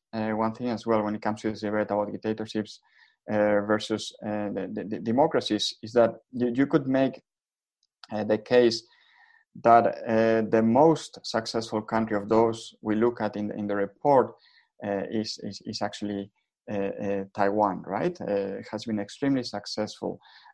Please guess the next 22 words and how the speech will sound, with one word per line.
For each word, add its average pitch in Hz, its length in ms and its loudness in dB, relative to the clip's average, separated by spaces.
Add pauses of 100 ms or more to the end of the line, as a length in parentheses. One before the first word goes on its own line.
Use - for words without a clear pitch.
And 117 220 0
what 117 280 2
you 135 80 0
see 147 140 -2
here 139 200 0
is 113 120 -4
that, 113 220 6 (260)
uh, 110 120 -2 (120)
Taiwan, 113 360 2
if 117 140 -4
anything, 113 480 -2
as 104 140 -6
we 107 80 -4
have 113 120 -12
seen, 107 200 -6
uh, 104 220 -8
with 104 160 -8
the 107 100 -2
recent 143 340 0
elections, 110 540 -2 (480)
uh, 104 60 -4
i-, 98 460 -4